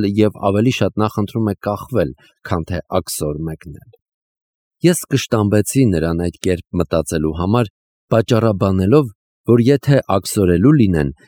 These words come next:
իր նման համարձակ ու ձեռներեց մարդը կարող է հարյուր ուղիներ գտնել հայրենիք վերադառնալու համար,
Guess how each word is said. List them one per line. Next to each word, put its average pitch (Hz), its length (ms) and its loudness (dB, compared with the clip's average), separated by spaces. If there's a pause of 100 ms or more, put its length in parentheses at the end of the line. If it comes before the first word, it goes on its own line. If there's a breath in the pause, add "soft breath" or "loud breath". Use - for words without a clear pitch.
(140 soft breath)
իր 151 160 6
նման 143 360 2
համարձակ 113 600 0
ու 117 100 2
ձեռներեց 110 720 0
մարդը 110 440 0
կարող 123 320 2
է 113 80 0
հարյուր 110 520 0
ուղիներ 123 500 2
գտնել 92 440 -4
հայրենիք 87 500 -2
վերադառնալու 87 760 -4
համար, 80 380 -6